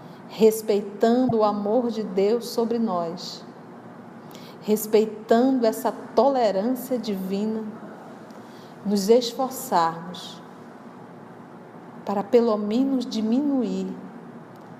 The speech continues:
a nossa quantidade de erros, algumas vezes absurdos. Obrigada, amor de nossa vida, por essa oportunidade, por esse encontro.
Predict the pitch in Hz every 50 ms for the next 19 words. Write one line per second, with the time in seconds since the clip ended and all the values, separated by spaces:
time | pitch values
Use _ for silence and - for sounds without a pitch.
0 | - - - - - - - - - - - - - - - - - - - 190
1 | 196 196 190 - - 190 - - 185 185 - - 202 - 180 170 170 175 175 185
2 | 175 185 185 175 170 165 165 170 170 165 175 196 202 - - - - - - -
3 | - - - - - - - - - - - - - - - - - - - 175
4 | 175 185 185 180 180 180 - 185 180 170 170 170 175 180 175 180 165 175 185 170
5 | - - - 170 156 - - - - - - - - - - - - - - -
6 | - - - - - - - - - - - - - - - - - - 196 196
7 | 208 214 202 - 208 202 208 214 214 214 220 214 214 202 202 202 202 208 208 202
8 | 208 208 196 196 190 196 - - 196 185 196 185 190 196 208 214 220 220 214 208
9 | 220 214 220 220 214 - - - - - - - - - - - 190 190 196 190
10 | 190 - 185 190 - 180 - - 185 180 180 175 180 185 185 180 185 190 190 190
11 | 190 190 - 190 - - 175 175 165 165 - - 170 - - - - 180 185 190
12 | 190 196 202 196 - - -